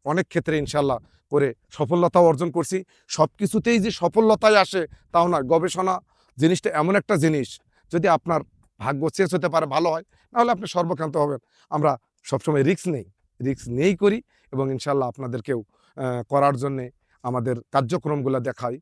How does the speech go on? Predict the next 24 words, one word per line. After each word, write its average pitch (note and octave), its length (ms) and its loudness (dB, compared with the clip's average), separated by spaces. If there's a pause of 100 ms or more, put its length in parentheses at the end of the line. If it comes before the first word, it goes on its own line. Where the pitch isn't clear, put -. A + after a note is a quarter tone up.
(120)
আলহামদুলিল্লাহ। B2+ 600 -4 (320)
এটা C3 120 -2
একটা, C#3+ 220 0
আহ, B2 1040 -6
রসালো E3+ 320 4
মাটি, E3 340 -4 (320)
এই C3+ 120 -4
বিলের E3+ 460 4
মাটি, E3 320 -4 (100)
আমার C3+ 240 -2
বিশ্বাস B2+ 400 -4 (240)
এখানে D3+ 300 -2
আ-, C#3 240 0
আলু D3+ 200 2
আরও C3+ 220 2 (320)
দীর্ঘদিন D#3+ 500 4
ধরে E3 160 4
হয় C#3+ 200 0
নাই, E3 220 -4 (280)
এখানে D3 260 -4
আরও C#3 140 -4
আলু C#3 220 -2
ভালো D#3+ 240 0
হবে। A#2 260 -6